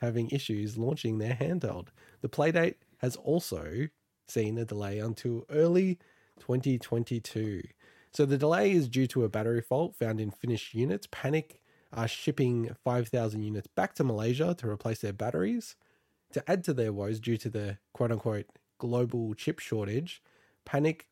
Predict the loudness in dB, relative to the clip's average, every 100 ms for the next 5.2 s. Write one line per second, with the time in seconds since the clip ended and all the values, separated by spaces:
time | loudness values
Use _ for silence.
0 | _ 0 2 2 2 0 -2 -2 -4 -4
1 | -2 -2 -2 -6 0 0 0 -4 -4 -2
2 | -4 -6 -8 -4 0 -2 -4 _ _ _
3 | _ -14 -2 2 4 2 2 0 -2 -2
4 | -4 -4 2 4 4 2 0 -2 0 2
5 | 2 0